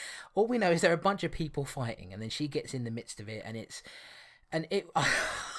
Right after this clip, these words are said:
have to admit, I laughed out loud during it, because it just, it's the most no-, nonsensical thing I've seen in, in a long time, where it's just, she walks into a room,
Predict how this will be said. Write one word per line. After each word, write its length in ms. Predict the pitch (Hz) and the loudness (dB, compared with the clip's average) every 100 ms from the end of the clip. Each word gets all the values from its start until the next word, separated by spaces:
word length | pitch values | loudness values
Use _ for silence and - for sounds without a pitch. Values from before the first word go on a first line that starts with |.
| - 196 - | 2 2 2
have 240 | 185 226 - | 2 2 4
to 80 | 180 | 2
admit, 280 | 151 165 131 | 4 2 2
I 140 | 139 | 0
laughed 480 | 143 156 160 160 - | 2 2 2 0 -2
out 220 | 135 107 | -2 0
loud 300 | 127 151 151 | 0 -2 -4
during 240 | - 101 107 | -6 -8 -6
it, 140 | 117 | -8
because 220 | 139 160 | -6 -4
it 120 | 170 | -4
just, 200 | 175 208 - - - - - | -4 -8 -10 -14 -14 -16 -4
it's 180 | 180 | -2
the 100 | - | 2
most 300 | 196 196 196 | 2 4 2
no-, 160 | 190 202 - | 2 0 2
nonsensical 1000 | 190 190 202 202 - 240 226 - 170 170 | 2 4 4 0 0 0 0 -4 -4 -6
thing 400 | - 151 131 127 - - - | 0 0 2 -4 -8 -18 -4
I've 180 | 131 127 | 0 0
seen 260 | - 131 120 | 0 -2 -2
in, 140 | 120 - | -4 -4
in 100 | 123 | -2
a 80 | |
long 440 | 120 131 131 127 123 | 0 0 0 -2 -4
time, 380 | - 117 101 107 | -6 -8 -6 -6
where 120 | 113 | -6
it's 120 | - | -6
just, 220 | 120 - - - - | -6 -8 -12 -16 -16
she 160 | - | -12
walks 220 | 104 127 131 | -6 -4 -4
into 180 | 127 | -2
a 60 | 123 | 0
room, 400 | 123 185 208 208 | 2 4 4 0